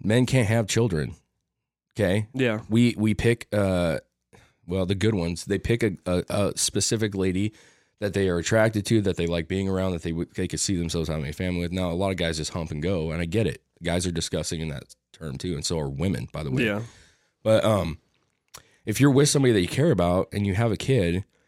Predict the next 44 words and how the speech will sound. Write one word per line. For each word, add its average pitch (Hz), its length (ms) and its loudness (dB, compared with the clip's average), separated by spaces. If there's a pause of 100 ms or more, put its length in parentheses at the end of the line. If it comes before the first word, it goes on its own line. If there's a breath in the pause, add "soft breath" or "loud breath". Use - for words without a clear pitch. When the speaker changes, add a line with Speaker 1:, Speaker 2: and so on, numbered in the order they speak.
(240)
Speaker 1:
even 127 220 4
if 131 100 2
it's 104 120 2
not 110 340 0
the 107 100 2
most 107 240 2
convenient 101 480 0
thing, 135 220 0
like, 90 180 0
I 92 60 -2
feel 117 200 -2
like 92 160 0
m-, 101 500 -2
most 104 540 -2
decent 107 400 2
humans 80 520 -4 (220)
would 98 180 -2
just 98 180 -2
be 107 60 0
like, 95 220 0
"Okay, 123 180 0
Speaker 2:
Would - 80 2
Speaker 1:
well, 117 120 0
Speaker 2:
step 117 340 0
up 139 160 0
a 113 40 0
little 104 180 -2
bit 117 120 0
Speaker 1:
what 113 80 6
do 123 40 6
Speaker 2:
and 120 60 4
Speaker 1:
we 123 80 4
gotta 123 220 4
Speaker 2:
fucking 113 140 2
Speaker 1:
do? 101 320 2
You 98 140 -4
know, 98 100 0
what 98 140 0
do 101 60 0
we 120 80 2
Speaker 2:
Yeah. 110 80 2
Speaker 1:
gotta 101 100 0
do?" 95 300 2 (460 soft breath)
So, 113 400 4